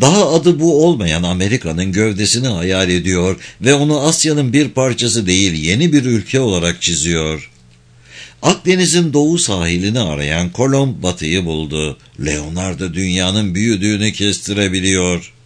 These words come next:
Bin beş yüz altı Valladolid. Beşinci yolculuk. Dün gece vasiyetnamesini yazdırdı.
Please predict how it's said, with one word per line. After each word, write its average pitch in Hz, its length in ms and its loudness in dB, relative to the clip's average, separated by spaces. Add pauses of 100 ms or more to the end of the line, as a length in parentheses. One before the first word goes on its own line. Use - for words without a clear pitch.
(2500)
Bin 98 300 -2
beş 113 220 2
yüz 95 120 -4
altı 98 360 0
Valladolid. 87 720 0 (380)
Beşinci 110 460 0
yolculuk. 78 640 -2 (840)
Dün 92 220 -4
gece 82 280 0
vasiyetnamesini 85 920 -2
yazdırdı. 80 720 -2